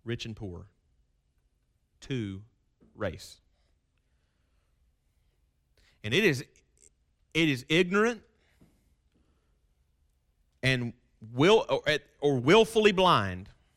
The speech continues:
to think that it's not happening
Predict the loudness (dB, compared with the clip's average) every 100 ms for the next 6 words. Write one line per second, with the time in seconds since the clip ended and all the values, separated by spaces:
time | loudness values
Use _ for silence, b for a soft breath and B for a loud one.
0 | _ _ _ _ _ _ _ _ _ _
1 | _ _ _ _ _ _ _ _ _ -6
2 | -4 -2 -2 0 -2 -4 -2 -2 0 -2
3 | -4 -8 -20